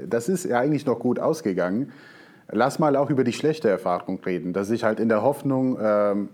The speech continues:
eingestiegen bin, dass Wirecard bei zweiunddreißig viel zu günstig war, sie haben sich getäuscht, dass sie wieder Richtung hundert gehen. Also ich hatte schon wirklich das Geld vor Augen, ja. Ähm,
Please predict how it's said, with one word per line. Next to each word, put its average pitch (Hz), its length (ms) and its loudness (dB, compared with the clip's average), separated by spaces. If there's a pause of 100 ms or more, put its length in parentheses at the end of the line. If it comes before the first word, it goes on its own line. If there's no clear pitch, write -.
(120)
eingestiegen 120 600 2
bin, 117 180 0
dass 101 180 -2
Wirecard 104 560 0 (320)
bei 101 120 2
zweiunddreißig 107 760 0
viel 123 140 -4
zu 107 160 -2
günstig 127 480 0
war, 107 440 2
sie 98 140 -2
haben 101 140 0
sich 98 160 -4
getäuscht, 120 560 0 (280)
dass 110 140 -4
sie 117 100 0
wieder 113 280 2
Richtung 113 280 -2
hundert 117 340 2
gehen. 85 340 -2
Also 110 200 0
ich 135 140 0
hatte 156 180 4
schon 143 260 4 (460)
wirklich 139 280 2
das 139 180 2
Geld 151 180 4
vor 127 200 4
Augen, 95 340 0
ja. 123 240 0 (720)
Ähm, 104 260 2